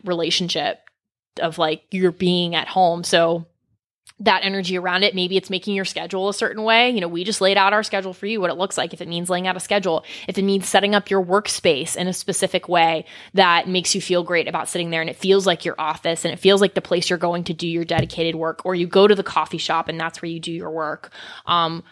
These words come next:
work and making money and making a living and supporting your family looks so different across the board these days. And I think that's amazing.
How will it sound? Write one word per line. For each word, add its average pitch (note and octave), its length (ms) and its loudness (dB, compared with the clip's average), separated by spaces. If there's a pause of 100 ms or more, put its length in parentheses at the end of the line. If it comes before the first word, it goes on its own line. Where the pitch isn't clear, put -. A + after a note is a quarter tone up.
(160)
work B3+ 400 6
and F3 220 2
making B3 320 2
money A#3+ 340 2
and F3 160 0
making G#3+ 300 0
a A3 60 2
living A3 340 2
and E3+ 80 -4
supporting A3 380 0
your G#3+ 100 0
family A#3 500 -2 (220)
looks F#3+ 340 0 (360)
so A3 960 6
different F3 520 2
across E3 360 0
the F#3+ 80 -6
board E3 280 -8
these D#3+ 180 -10
days. G#2+ 280 -4
And F#3 100 -4
I F#3+ 60 0
think F#3+ 180 -2
that's F3 220 0
amazing. E3 600 -10